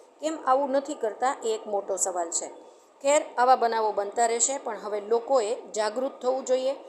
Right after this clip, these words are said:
આ આપણી ભૂલનો ભોગ છે, આવા બનાવો ન બને તેની તકેદારી રૂપે આ લેખ આપવામાં આવેલ છે.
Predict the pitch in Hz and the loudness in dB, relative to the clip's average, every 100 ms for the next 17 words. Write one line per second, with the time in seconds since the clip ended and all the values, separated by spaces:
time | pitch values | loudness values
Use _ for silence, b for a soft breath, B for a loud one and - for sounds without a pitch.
0 | B B 233 240 226 233 277 226 240 254 | B B 0 0 0 -2 -2 -2 -4 0
1 | 262 254 240 254 - 269 220 208 208 208 | 0 2 2 0 -2 -2 0 0 0 -2
2 | 202 196 202 269 262 269 277 277 214 208 | -2 -2 0 0 2 0 -2 -4 -8 -6
3 | 208 208 196 190 190 240 277 208 180 214 | -6 -6 -4 -4 -4 -6 -4 -4 -4 -6
4 | 190 190 202 - - - - 180 165 160 | -6 -6 -8 -14 -14 -8 -6 -6 -6 -10
5 | 160 - - - | -8 -10 -10 -16